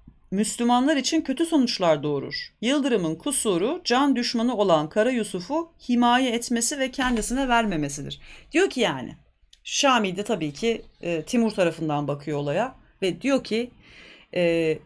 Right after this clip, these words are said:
Timur aslında Yıldırım'a saldırmazdı.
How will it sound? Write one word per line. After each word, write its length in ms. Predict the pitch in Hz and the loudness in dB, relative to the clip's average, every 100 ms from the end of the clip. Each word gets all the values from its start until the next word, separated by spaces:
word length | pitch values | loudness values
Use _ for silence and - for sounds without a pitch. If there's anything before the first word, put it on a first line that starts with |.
| _ - | _ -10
Timur 320 | - 262 302 - | 2 4 4 2
aslında 680 | 226 226 254 247 190 214 294 214 | -2 -2 -2 0 2 2 0 -6
Yıldırım'a 720 | 202 233 233 233 214 220 277 | -2 0 2 2 2 0 -2
saldırmazdı. 1080 | - 220 208 208 220 214 254 220 165 139 | 0 4 4 2 0 2 2 0 -4 -6